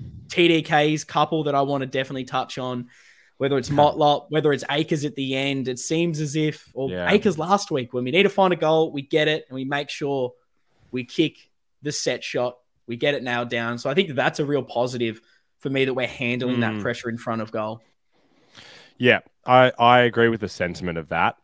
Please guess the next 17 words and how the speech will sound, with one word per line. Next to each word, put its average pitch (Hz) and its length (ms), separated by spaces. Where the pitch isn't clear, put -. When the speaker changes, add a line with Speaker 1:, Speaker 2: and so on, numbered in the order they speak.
Speaker 2:
Um, 85 580
and 98 320
yeah, 101 380
I 92 40
think 98 160
it 85 80
definitely 92 300
goes 87 220
the 90 80
other 85 140
way 82 180
as 78 140
well. 113 300
Like, 80 440
everyone 92 600
is 101 160
very 95 380